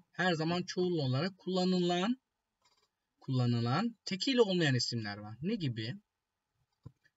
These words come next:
Mesela polis. Her zaman çoğul olarak kullanırız. Bir tane polis demeyiz. Polis deriz. Tekil olmuyor bunların arkadaşlar. Polis. Remains.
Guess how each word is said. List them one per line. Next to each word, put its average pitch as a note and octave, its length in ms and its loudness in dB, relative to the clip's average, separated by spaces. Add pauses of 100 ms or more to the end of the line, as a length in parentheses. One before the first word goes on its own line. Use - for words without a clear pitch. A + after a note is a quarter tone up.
(120)
Mesela G3 640 -4
polis. - 680 -4 (1000)
Her A3 240 2
zaman E3+ 340 2
çoğul G3+ 300 -2
olarak A2+ 440 -4
kullanırız. A2 720 -6 (760)
Bir A#3 180 0
tane D#3+ 280 0
polis D#3+ 340 -6
demeyiz. G#2+ 420 -6
Polis E3+ 380 0
deriz. A2 380 -12 (1400)
Tekil B3+ 320 -2
olmuyor E3+ 520 2
bunların G#2+ 320 -6
arkadaşlar. G#2+ 680 -10 (120)
Polis. A2+ 400 -4 (140)
Remains. D3 840 0